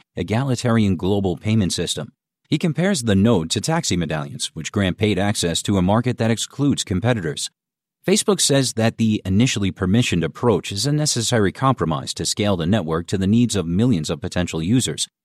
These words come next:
given the current limitations of blockchain technology, which is notoriously slow and expensive to run. Constraining the membership to only trusted partners does away with the need for security protocols such as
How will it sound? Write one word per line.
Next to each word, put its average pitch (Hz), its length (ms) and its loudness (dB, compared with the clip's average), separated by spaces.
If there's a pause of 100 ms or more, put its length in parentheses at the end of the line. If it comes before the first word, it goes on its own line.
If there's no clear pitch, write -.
(100)
given 90 220 -2
the - 40 -8
current 117 300 2
limitations 95 600 0
of 98 100 -4
blockchain 107 480 0
technology, 101 680 -2 (260)
which - 180 -6
is 80 140 -4
notoriously 85 840 -2
slow 117 380 0
and 117 100 2
expensive 104 500 -2
to 92 120 -6
run. 95 320 0 (420)
Constraining 110 480 2
the 87 80 0
membership 107 460 2
to 92 180 0
only 110 180 2
trusted 113 380 -4
partners 98 460 0
does 101 280 -2
away 123 380 -2
with 92 160 -4
the 92 80 -2
need 113 240 4
for - 160 -4
security 104 460 -2
protocols 90 580 0
such - 240 0
as 80 240 -2